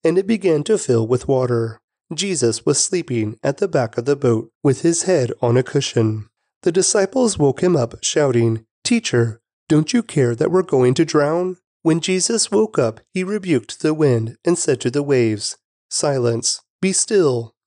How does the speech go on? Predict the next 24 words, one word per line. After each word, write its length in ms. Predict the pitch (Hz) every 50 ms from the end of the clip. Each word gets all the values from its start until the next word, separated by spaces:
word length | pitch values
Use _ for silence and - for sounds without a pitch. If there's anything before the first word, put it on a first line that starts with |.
| _ _ -
Suddenly, 680 | - - 190 190 185 160 127 117 113 113 110 110 110 - -
the 100 | - 160
wind 260 | 156 175 180 190 196
stopped, 480 | - - - 127 113 110 110 - - _ _ -
and 120 | 156 156
there 100 | 156 160
was 200 | 170 190 185 -
a 120 | 110 - -
great 220 | 123 117 120 117
calm. 540 | - - - 135 123 123 117 117 117 113 - _ _ _ _ -
Then 280 | 160 147 151 139 120 110
he 240 | 101 - 165 175 -
asked 400 | 165 147 135 117 - - - -
them, 420 | 127 117 110 110 110 110 107 - _ _ _ _ _ _
"Why 280 | - 160 165 180 190 214
are 160 | 233 208 208
you 260 | 196 160 135 117 120
afraid? 580 | 127 - - 185 170 151 139 131 120 120 107 _ _ _ _ _ _ _
Do 80 | - 165
you 240 | 165 175 202 226 220
still 520 | - - - - 226 190 143 113 113 - -
have 140 | - 131 123
no 180 | 143 127 127 135
faith?" 500 | 135 - - 147 151 165 170 - -